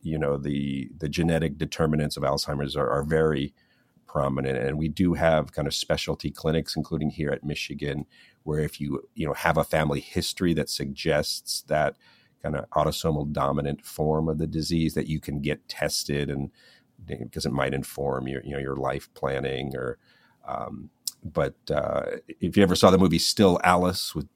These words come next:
Julianne Moore, you know, won an Oscar, that was, she was an example of that. She was in her fifties, and,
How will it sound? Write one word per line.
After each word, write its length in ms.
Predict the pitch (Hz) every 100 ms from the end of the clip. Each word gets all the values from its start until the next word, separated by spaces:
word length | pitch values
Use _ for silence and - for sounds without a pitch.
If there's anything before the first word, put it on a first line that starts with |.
| _ -
Julianne 480 | - 98 90 87 85
Moore, 300 | 85 82 82
you 80 |
know, 60 | 82
won 120 | 82
an 60 | 82
Oscar, 420 | 80 76 - 82
that 160 | 82 80
was, 440 | 76 - - -
she 300 | - - 117
was 160 | 104 92
an 80 | 85
example 500 | 78 80 85 82 76
of 100 | 73
that. 200 | 73 -
She 100 | 82
was 120 | 78
in 80 | 76
her 100 | 76
fifties, 720 | - 80 - 80 76 78 73
and, 180 | 73